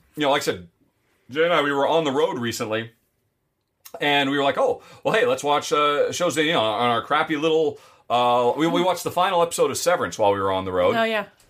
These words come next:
Speaker 1: And it was on my little thirteen-inch laptop screen,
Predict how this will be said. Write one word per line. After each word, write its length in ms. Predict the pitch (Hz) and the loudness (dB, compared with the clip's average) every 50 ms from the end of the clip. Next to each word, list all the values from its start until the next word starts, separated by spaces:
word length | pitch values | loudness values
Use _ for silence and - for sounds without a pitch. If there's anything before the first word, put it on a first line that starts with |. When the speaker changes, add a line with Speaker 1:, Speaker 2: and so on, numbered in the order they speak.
| _ _ - - _ - - | _ _ -20 -20 _ -8 0
Speaker 1:
And 140 | 160 156 160 | 0 4 4
it 40 | 160 | 4
was 100 | 156 175 | 4 4
on 180 | 175 160 156 - - 220 247 - | 2 0 0 -6 -14 -14 -10 -4
my 200 | - 165 226 240 | 0 0 2 2
little 200 | 202 190 170 143 | 2 2 0 0
thirteen-inch 560 | - - 208 208 - 208 190 180 175 165 - | 0 0 -2 -2 -4 -6 -6 -6 -6 -4 -2
laptop 480 | 143 139 147 170 180 - 135 110 92 - | 0 0 0 0 0 0 0 0 0 -2
screen, 360 | - - 104 98 98 101 98 | -6 -6 -6 -6 -6 -6 -10